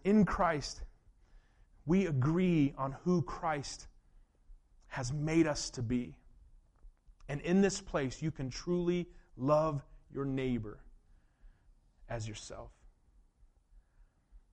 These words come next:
This is local missions. This is what local missions is all about. And when people see authentic, real faith, they are drawn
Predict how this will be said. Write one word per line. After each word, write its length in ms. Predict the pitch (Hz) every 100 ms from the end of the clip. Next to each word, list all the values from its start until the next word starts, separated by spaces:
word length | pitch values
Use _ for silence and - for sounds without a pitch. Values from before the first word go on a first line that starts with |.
| _ -
This 640 | 135 214 165 - - - - - - _ - _ _ -
is 140 | 127
local 400 | 127 135 131 117
missions. 480 | 120 113 - - - - - - _ - _ _ - - _ - _ _ - - _ - _ _ - -
This 100 | 156
is 120 | 170
what 180 | 147 170
local 260 | 147 143 135
missions 380 | 139 - 117 117
is 100 | 120
all 200 | 113 110
about. 280 | 104 104 - - - _ _ - - - _ _ - - _ - _ -
And 80 |
when 100 | 131 123
people 320 | 185 180 180
see 500 | - 180 180 170 147 - - -
authentic, 600 | 131 113 - 170 - 170 165 -
real 320 | 127 139 151
faith, 440 | 147 - 131 117 110 - - - - _ _ - - 117
they 180 | 147
are 140 | 160 127
drawn 640 | 107 135 123 131 127 110